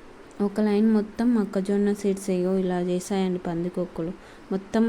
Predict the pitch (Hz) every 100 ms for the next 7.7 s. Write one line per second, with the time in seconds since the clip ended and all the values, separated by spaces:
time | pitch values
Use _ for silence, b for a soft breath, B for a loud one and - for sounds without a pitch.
0 | 220 196 196 196 226 190 196 208 202 196
1 | 185 185 190 190 190 202 196 190 196 202
2 | 196 202 220 240 202 196 208 311 403 B
3 | B B - 214 - 208 202 190 202 220
4 | 247 208 196 185 180 196 196 196 190 180
5 | 170 175 208 214 180 185 190 190 185 180
6 | 185 180 180 170 - 190 180 175 170 175
7 | - 185 185 170 170 175 196